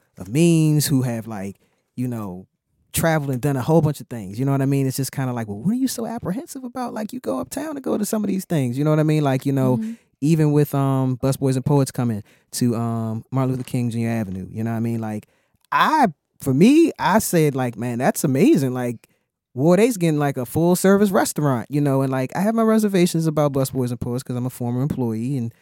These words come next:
Speaker 1: you know, I used to work at the fourteenth Street location. <laughs> But, you know, even still, in the grand scheme of things, like,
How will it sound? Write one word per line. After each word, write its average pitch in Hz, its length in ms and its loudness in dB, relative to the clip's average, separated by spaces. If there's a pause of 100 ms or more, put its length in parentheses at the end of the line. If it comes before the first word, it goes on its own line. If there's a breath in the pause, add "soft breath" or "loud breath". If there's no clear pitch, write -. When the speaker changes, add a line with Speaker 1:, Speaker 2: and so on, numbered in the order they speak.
(180)
Speaker 1:
you 135 120 -2
know, 120 180 -2
I 120 60 -4
used 123 180 -8
to 127 40 -12
work 120 180 -6
at - 60 -20
the - 80 -20
fourteenth 131 400 -4
Street - 220 -8
location. 113 540 -10
<laughs> - 40 -20
But, 170 360 6 (380 loud breath)
you 165 140 2
know, 147 260 4 (240)
even 185 280 4
still, 151 560 4 (880)
in 135 60 2
the 131 80 0
grand 135 240 0
scheme 135 240 -2
of 120 60 -6
things, 110 420 -8
like, 110 280 -8